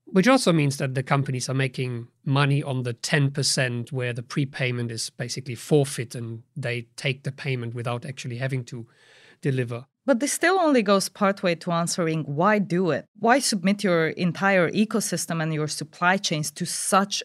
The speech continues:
Speaker 2: a big stress test? And interestingly, an H B R article brings up a quote from the executive director of Alibaba Internet Research,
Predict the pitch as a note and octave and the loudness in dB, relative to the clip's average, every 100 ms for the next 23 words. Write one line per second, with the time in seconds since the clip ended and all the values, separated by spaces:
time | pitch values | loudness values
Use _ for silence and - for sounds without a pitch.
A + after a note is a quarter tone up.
0 | - F#3+ D3 E3+ - - - - E3+ G3 | -6 -6 -2 -4 -4 -8 -8 -2 0 0
1 | - E3 - - - - - - - - | -2 -4 -6 -8 -12 -16 -20 -18 -18 0
2 | - A#3+ A#3+ A#3+ C4 F4 F#4+ - A3+ G3 | 6 8 8 6 2 0 0 -2 0 0
3 | F#3+ F3 E3+ E3 E3+ - G3+ E3+ E3+ F#3 | 2 4 4 0 0 0 0 2 4 6
4 | F3 E3 F3 E3+ D#3 D3 E3+ F3 F3 E3+ | 6 4 2 -2 -2 0 0 0 0 -2
5 | - - F#3+ F#3+ - F#3+ E3 D#3+ D#3 - | -8 0 2 2 -2 0 0 0 -2 -4
6 | D3+ D3+ D3 C#3+ - D#3 F3 E3+ F#3+ F3 | -4 -2 -4 -6 -6 0 0 0 -2 -4
7 | - - D#3+ D#3 E3 - E3 D#3 D#3 E3 | -4 0 2 4 2 0 -2 0 0 0
8 | D3+ D#3 D#3 D3 - F3+ F3 D#3+ D3+ - | 0 0 0 0 0 -2 0 -2 -2 -4
9 | C#3+ - A3+ A3 D#3+ - | -4 -2 2 4 4 0